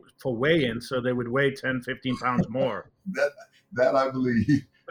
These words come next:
Speaker 2: I believe. You know, Johnny was a guy that was really, um,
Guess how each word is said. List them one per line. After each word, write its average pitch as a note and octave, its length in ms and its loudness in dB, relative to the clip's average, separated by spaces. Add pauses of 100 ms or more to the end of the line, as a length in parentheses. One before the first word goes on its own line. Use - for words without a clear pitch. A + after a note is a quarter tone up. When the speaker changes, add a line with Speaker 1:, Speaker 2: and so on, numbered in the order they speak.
(180)
Speaker 2:
I B2+ 60 6
believe. C3 480 0
You - 320 -10 (140)
know, A2+ 280 -4 (280)
Johnny D3 340 4
was C3 160 0
a B2+ 80 0
guy B2+ 240 0
that B2 100 -2
was G#2 160 2 (120)
really, C3 340 -4 (100)
um, G2 300 0